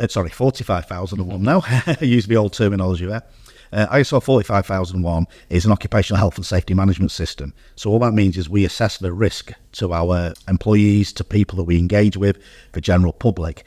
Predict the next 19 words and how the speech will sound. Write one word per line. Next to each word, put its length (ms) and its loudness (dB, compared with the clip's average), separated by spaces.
We 100 -4
look 200 2
at 80 0
what 160 2
risks 420 -2
are 80 -6
associated 640 -2
with 160 -2
how 140 0
we 120 0
operate 520 -2
and 340 2
what 460 0
impact 380 2
that 140 -6
could 180 -8
have 180 0
on 180 0
them. 320 -2